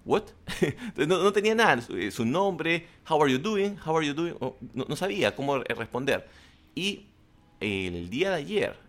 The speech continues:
tuvimos una conversación y el tipo me manten-, me mantuvo una conversación de manera no fluida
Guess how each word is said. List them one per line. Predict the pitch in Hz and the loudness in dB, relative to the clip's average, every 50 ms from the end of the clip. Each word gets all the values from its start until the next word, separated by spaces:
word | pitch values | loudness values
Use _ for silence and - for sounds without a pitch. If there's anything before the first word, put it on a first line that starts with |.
| _ _ _ | _ _ _
tuvimos | - - 127 127 147 - | -8 -6 -4 -4 -4 -4
una | 160 160 151 | -4 -4 -4
conversación | 147 143 120 117 127 104 - - 147 180 202 - - - - - - - _ - | -4 -4 -6 -6 -8 -10 -6 -4 -4 -4 -6 -8 -16 -20 -20 -20 -20 -20 _ -10
y | - 104 107 | -6 -4 -4
el | 98 - | -6 -6
tipo | - - 151 147 - 160 160 156 | -10 -12 -12 -8 -4 -4 -4 -2
me | - 117 104 | -2 -4 -2
manten-, | 98 92 92 - 98 87 - | -2 -4 -4 -6 -8 -8 -6
me | 107 104 98 | -6 -6 -4
mantuvo | 95 92 92 95 - 170 175 165 165 | -4 -4 -6 -6 -6 -6 -4 -4 -4
una | 156 147 139 | -4 -4 -6
conversación | - 123 107 98 - - - - - - 127 131 131 | -4 -4 -4 -6 -8 -10 -14 -14 -8 -6 -4 -4 -4
de | 120 107 | -4 -4
manera | 98 98 90 92 101 107 107 113 113 113 - - _ _ - | -6 -6 -4 -4 -2 -2 0 0 -2 -2 -6 -20 _ _ -4
no | 113 131 160 180 202 214 - | -2 2 2 2 2 2 0
fluida | - - - 135 135 151 202 220 151 107 101 127 180 - | -4 -6 -2 0 0 0 -2 -2 -2 0 0 0 -2 -6